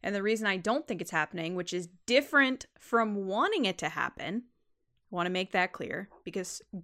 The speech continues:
more Star Wars is always good Star Wars to me, so I will take it. But the reason I don't think it's happening is because they announced it back in twenty seventeen. Ram Bergman said that he was, they were working on it in twenty eighteen and that it would be coming out in the next two years.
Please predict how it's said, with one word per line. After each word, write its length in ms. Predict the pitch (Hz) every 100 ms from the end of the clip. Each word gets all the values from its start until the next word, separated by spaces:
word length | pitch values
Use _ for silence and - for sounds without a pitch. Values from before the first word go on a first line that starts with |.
| - -
more 240 | 208 208
Star 280 | - 190 185
Wars 360 | 175 165 165
is 140 | 160 160
always 380 | - 180 165 151
good 200 | - 160
Star 240 | - 156
Wars 240 | 147 - -
to 100 | -
me, 280 | - 170 170
so 160 | - 165
I 80 | 160
will 120 | 151
take 280 | - 185 175
it. 180 | - - _ _ _ _
But 100 | 196
the 80 | 202
reason 240 | 214 220
I 140 | 185 180
don't 320 | - 233 269 277
think 140 | 185
it's 120 | 165
happening 480 | - 151 - - 160 - - _ -
is 160 | 190
because 280 | 196 190 190
they 160 | 190 185
announced 420 | 185 214 240 247
it 80 | 208
back 240 | 214 208
in 80 | 185
twenty 300 | - 190 190
seventeen. 680 | - 170 165 165 139 143 151 _ _
Ram 260 | 202 208 233
Bergman 460 | 202 202 196 185 185
said 260 | 180 170
that 120 | 165
he 220 | 165 185 170
was, 360 | 165 160 - - -
they 100 | 175
were 100 | 170
working 320 | 214 233 208
on 80 | 202
it 60 |
in 80 | 180
twenty 320 | - 175 175
eighteen 440 | 175 170 - 175 165
and 120 | 165
that 80 | 160
it 40 |
would 120 | 160
be 80 | 156
coming 260 | - 190 185
out 120 | 180
in 40 |
the 80 | 160
next 240 | 165 170
two 140 | - 175
years. 480 | 160 - 151 165